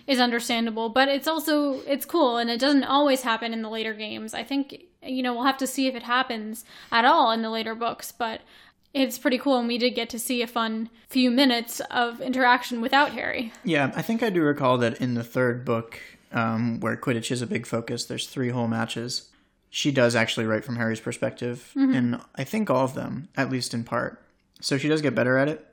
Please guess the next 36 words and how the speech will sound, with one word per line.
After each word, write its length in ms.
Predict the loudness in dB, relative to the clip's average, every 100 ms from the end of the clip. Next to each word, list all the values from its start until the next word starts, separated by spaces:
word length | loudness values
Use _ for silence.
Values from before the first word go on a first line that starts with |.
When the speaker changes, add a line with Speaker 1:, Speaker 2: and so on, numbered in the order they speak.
| _ _ _ -6
Speaker 2:
um, 340 | 0 2 2
but 240 | 2 0 0
clearly 340 | -2 0 0
in 120 | -2
this 120 | -4 -6
first 240 | -8 -8
book, 160 | -10 -8
again, 320 | -8 -8 -8
she 140 | -10
just 320 | -8 -10 -12 _ -10
really 200 | -4 -4
didn't 180 | -4 -6
like 220 | -8 -8
writing 240 | -8 -8 -8
them. 180 | -8 -10 -4
Speaker 1:
Yeah. 300 | -4 -2 -6 -12 _ _ _ _ _ _ _ _ _ _
Another 400 | 2 4 4 0
topic 520 | 0 4 4 2 -4
that 160 | -2 0
I 300 | 0 0 -2
noticed 580 | -2 -2 -2 -4 -8 -8
was, 320 | -4 -4 -6
um, 320 | -6 -4 -6 -10 _ _
the 140 | -4 2
ages 420 | 2 2 0 -2
of 140 | -6
wizards. 420 | -8 -8 -8 -8 -8
So, 360 | -6 -6 -8 -14 -20 -20 -4
um, 260 | 0 2 2
when 320 | 2 2 0
they're 140 | -2 -2
looking 340 | -2 -2 0
up 180 | -2 -4
Nicholas 340 | -8 -8 -10
Flamel, 440 | -4 0 2 0 -2
we, 280 | -4 -8